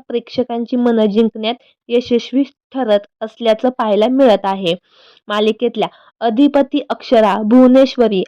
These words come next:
आणि अधिपतीच्या वडिलासह प्रत्येक पात्राने प्रेक्षकांच्या मनात एक वेगळं स्थान निर्माण केलं आहे. यामध्ये चारुहास म्हणजेच अधिपतीच्या वडिलांची भूमिका साकारणारे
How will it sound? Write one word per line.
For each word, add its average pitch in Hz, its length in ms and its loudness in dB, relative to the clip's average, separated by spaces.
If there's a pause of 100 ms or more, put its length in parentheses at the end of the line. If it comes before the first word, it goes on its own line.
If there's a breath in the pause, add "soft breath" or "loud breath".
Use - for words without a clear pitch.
आणि 220 300 -6 (160)
अधिपतीच्या 254 720 -4
वडिलासह 220 720 2 (400 loud breath)
प्रत्येक 262 520 -6
पात्राने 247 520 -2
प्रेक्षकांच्या 254 760 -2
मनात 214 400 2
एक 214 260 -6 (100)
वेगळं 214 340 0
स्थान 214 380 -10
निर्माण 202 380 -2 (100)
केलं 226 260 -2
आहे. 190 320 -2 (540)
यामध्ये 214 580 -2 (340)
चारुहास 214 600 0 (100)
म्हणजेच 220 380 -2 (100)
अधिपतीच्या 247 720 -4 (120)
वडिलांची 220 580 -2
भूमिका 233 500 0
साकारणारे 208 760 -8